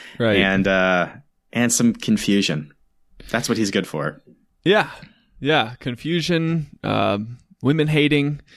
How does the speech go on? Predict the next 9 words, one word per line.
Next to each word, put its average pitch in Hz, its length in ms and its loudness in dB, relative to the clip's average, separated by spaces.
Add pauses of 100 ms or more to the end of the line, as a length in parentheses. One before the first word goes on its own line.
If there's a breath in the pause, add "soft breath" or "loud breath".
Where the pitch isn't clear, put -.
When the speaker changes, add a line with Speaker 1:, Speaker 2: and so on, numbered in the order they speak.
(440 loud breath)
Speaker 2:
A - 40 0
little 117 160 4
dash 113 320 2
of - 100 -2
Kane. 113 460 2 (480 loud breath)
Speaker 1:
Little 151 180 0
dash 147 340 2
of - 40 -10
Kane. 143 540 4